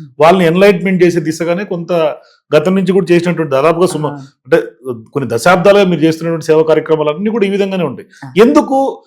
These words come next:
Speaker 2: రైతులు ఓరియెంటెడ్‌గా ఉండాలి అంటే?
Speaker 1: మనకు రామాయణము, భారతము, భాగవతము, సంకీర్తన, భజన, సంప్రదాయము, సంస్కృతి,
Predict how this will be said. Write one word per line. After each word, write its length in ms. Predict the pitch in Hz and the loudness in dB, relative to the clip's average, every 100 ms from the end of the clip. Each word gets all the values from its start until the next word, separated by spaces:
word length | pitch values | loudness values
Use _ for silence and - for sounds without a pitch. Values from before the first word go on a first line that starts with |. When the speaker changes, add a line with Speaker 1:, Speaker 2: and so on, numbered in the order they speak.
| _ 135 | _ 2
Speaker 2:
రైతులు 380 | 180 233 226 | 2 4 2
ఓరియెంటెడ్‌గా 600 | 202 185 202 185 185 175 170 | 4 6 4 2 0 2 2
ఉండాలి 440 | 160 160 160 156 | 2 2 2 0
అంటే? 280 | 143 135 117 _ _ _ _ _ _ 196 | -6 -14 -20 _ _ _ _ _ _ -12
Speaker 1:
మనకు 300 | 202 190 165 | -10 -8 -10
రామాయణము, 840 | 143 156 165 156 156 156 156 143 143 | -12 -12 -10 -10 -12 -14 -16 -16 -14
భారతము, 580 | 151 170 151 151 151 143 135 | -14 -14 -18 -16 -16 -16 -16
భాగవతము, 680 | 147 156 151 151 147 151 _ _ _ _ _ _ _ _ | -14 -14 -14 -14 -14 -18 _ _ _ _ _ _ _ _
సంకీర్తన, 880 | - 143 170 202 180 - 147 147 143 - - | -14 -12 -10 -8 -8 -12 -14 -14 -16 -18 -16
భజన, 540 | 127 165 160 147 143 - _ _ _ _ _ _ _ _ | -12 -10 -10 -10 -14 -18 _ _ _ _ _ _ _ _
సంప్రదాయము, 920 | - 139 147 240 185 151 143 139 143 | -16 -12 -6 -6 -6 -10 -12 -14 -18
సంస్కృతి, 840 | - 156 214 - - 160 151 143 | -18 -16 -16 -16 -14 -14 -14 -14